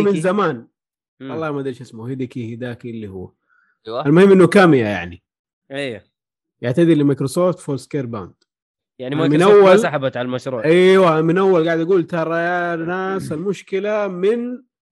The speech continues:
Speaker 1: كاميا.
Speaker 3: استوديو
Speaker 2: بلاتنم".
Speaker 3: بلاتينيوم.
Speaker 2: ويقولوا لي: "لا، مايكروسوفت هم اللي خربوا عليهم".
Speaker 1: سحبوا.
Speaker 2: يا
Speaker 1: مم.
Speaker 2: جماعة الخير، كانوا يبغوا أي،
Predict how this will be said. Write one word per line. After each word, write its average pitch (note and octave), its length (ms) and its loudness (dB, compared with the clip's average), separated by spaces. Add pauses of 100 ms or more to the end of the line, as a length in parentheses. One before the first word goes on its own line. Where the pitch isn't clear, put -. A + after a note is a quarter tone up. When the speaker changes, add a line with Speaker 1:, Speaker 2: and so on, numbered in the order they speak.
(240)
Speaker 1:
كاميا. C#3 120 -4
Speaker 3:
استوديو C3 240 -4
Speaker 2:
بلاتنم". A#2+ 240 -4
Speaker 3:
بلاتينيوم. G2 580 -10
Speaker 2:
ويقولوا F3 400 2
لي: E3+ 80 2
"لا، F3+ 200 0
مايكروسوفت D#3+ 540 -8
هم D3+ 160 -8
اللي A#2+ 720 -10
خربوا A#2 420 -6
عليهم". A2 140 -6
Speaker 1:
سحبوا. A2 300 -8 (300)
Speaker 2:
يا E3+ 140 2
Speaker 1:
مم. F#3+ 40 4
Speaker 2:
جماعة F#3+ 540 2
الخير، A3+ 440 0
كانوا G#3+ 320 0
يبغوا G3+ 340 2
أي، G3+ 480 0